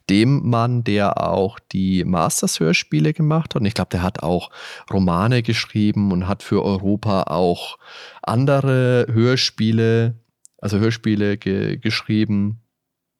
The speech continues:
Ja, also das hab ich auch gerne geguckt. In einer fernen Zeit, in einem fernen Raum, der Planet New Texas, ein Freiheitstraum. Ihr dürft mich gerne ergänzen, wenn ihr es zu Ende bringt. Und das Spiel dazu, auch ganz toll,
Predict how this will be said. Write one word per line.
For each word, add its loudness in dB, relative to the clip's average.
Ja, 0
also -2
das -2
hab 0
ich -4
auch 0
gerne 0
geguckt. -8
In -4
einer 0
fernen 0
Zeit, -2
in -2
einem 0
fernen -2
Raum, -4
der -4
Planet -2
New 0
Texas, -4
ein -4
Freiheitstraum. -2
Ihr -2
dürft -6
mich -4
gerne 0
ergänzen, -4
wenn -2
ihr 0
es -4
zu -2
Ende 0
bringt. 0
Und 4
das 2
Spiel 2
dazu, 0
auch 0
ganz 0
toll, 2